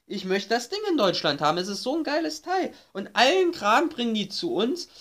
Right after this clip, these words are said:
ne? Nur dann solche genialen Serien, die bleiben außen vor. Und das finde ich schade, ne? Naja, gut. Nichtsdestotrotz, wie gesagt, ich sage mal jetzt standardmäßig meine sieben Punkte. Äh, würde aber zu mehr tendieren, aber das ist schon eher so, weil ich wirklich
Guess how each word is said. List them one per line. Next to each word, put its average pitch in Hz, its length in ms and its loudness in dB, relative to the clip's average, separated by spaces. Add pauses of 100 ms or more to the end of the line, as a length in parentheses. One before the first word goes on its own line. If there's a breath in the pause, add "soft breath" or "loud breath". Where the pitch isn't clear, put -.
(160 loud breath)
ne? 233 180 -4 (240 soft breath)
Nur 233 160 2
dann 247 180 4
solche 233 380 0
genialen 190 540 0
Serien, 190 440 -2 (160)
die 202 120 -10
bleiben 202 400 2
außen 196 420 0
vor. 233 460 -2 (180)
Und 147 140 -12
das 220 160 -2
finde 254 220 -8
ich 247 120 -4
schade, 214 460 2
ne? 156 260 -2 (540 soft breath)
Naja, 180 280 2 (300 loud breath)
gut. - 220 -4 (260 soft breath)
Nichtsdestotrotz, 208 800 -2
wie 208 80 -6
gesagt, 214 420 0
ich 202 220 -8
sage 196 260 4
mal 180 220 4
jetzt 156 140 0
standardmäßig 185 600 0
meine 151 240 -2
sieben 135 260 -8
Punkte. 311 560 -4 (380 soft breath)
Äh, 175 220 -2
würde 220 220 6
aber 196 340 4
zu - 140 -6
mehr 185 300 4
tendieren, 185 560 0
aber 190 320 0
das 170 160 0
ist - 280 -6
schon 180 260 -2
eher 170 240 -2
so, 170 160 -2
weil 151 140 -2
ich 147 100 -10
wirklich 165 400 -6